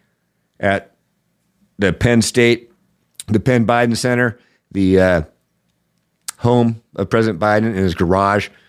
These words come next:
with his Corvette, and also the adjacent office to the garage. Well, we don't know. But what we do know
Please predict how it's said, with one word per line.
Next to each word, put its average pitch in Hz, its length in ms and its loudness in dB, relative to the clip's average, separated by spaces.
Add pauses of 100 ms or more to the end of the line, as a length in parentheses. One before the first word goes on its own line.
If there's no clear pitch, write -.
(200)
with 92 160 -2
his 87 100 -2
Corvette, 92 560 0
and 87 320 0
also 87 420 0
the 80 240 0
adjacent 85 460 -2
office 85 460 -4
to - 100 -6
the 98 100 2
garage. 85 460 0 (2250)
Well, 98 180 2
we 98 80 4
don't 87 140 0
know. 78 220 -2 (800)
But 120 80 0
what 147 180 2
we 143 80 4
do 190 200 -2
know 110 260 -4